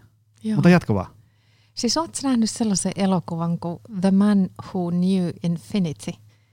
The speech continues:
Speaker 1: jossa
Speaker 2: En.
Speaker 1: on toi Jeremy Irons?
Speaker 2: Mm.
Speaker 1: Ja, ja tota,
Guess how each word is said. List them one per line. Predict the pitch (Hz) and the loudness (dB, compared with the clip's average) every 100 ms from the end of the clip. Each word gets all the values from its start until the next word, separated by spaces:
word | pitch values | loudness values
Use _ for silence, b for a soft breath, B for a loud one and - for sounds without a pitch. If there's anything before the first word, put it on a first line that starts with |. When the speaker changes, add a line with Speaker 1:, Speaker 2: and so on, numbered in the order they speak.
| _ _ | _ _
Speaker 1:
jossa | 185 127 | 2 6
Speaker 2:
En. | 190 | 6
Speaker 1:
on | 180 175 | 4 -2
toi | 180 180 175 170 - - | -4 -2 -2 -4 -8 -2
Jeremy | 233 208 180 - 185 175 | 2 2 0 -2 -2 -2
Irons? | 226 294 285 - - _ _ _ _ _ _ _ | -2 -6 -8 -14 -18 _ _ _ _ _ _ _
Speaker 2:
Mm. | 143 220 220 | -2 0 -2
Speaker 1:
Ja, | 226 196 196 190 190 185 - - - | -2 0 0 0 -2 -4 -8 -16 -14
ja | 202 196 | -6 -6
tota, | - 190 - 190 185 185 | -6 -10 -10 -8 -6 -8